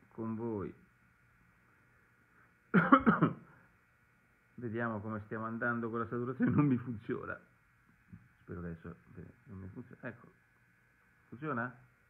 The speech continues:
Niente, non sta funzionando. Questo robo qua bisogna usarlo per vedere quanto deve essere, quanto è il sa-, eccolo, eccolo, mm, molto brutto,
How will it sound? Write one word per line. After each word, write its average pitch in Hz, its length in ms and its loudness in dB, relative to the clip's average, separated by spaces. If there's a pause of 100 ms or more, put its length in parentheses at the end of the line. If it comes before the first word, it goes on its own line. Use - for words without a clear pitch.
(560)
Niente, - 260 -4
non 165 120 -4
sta 170 120 -2
funzionando. 120 560 -12 (1600)
Questo 113 240 -8
robo 127 240 -4
qua 156 160 -2
bisogna 101 300 -4
usarlo 104 420 -2
per 104 160 -8
vedere 98 340 -6
quanto 101 300 -6
deve 98 160 -6
essere, 98 260 -10
quanto 107 300 -6
è 110 40 -6
il 107 160 -4 (100)
sa-, - 100 -10 (100)
eccolo, 160 520 -2
eccolo, 120 520 -4 (500)
mm, 170 300 -2
molto 160 280 -4
brutto, 110 520 -6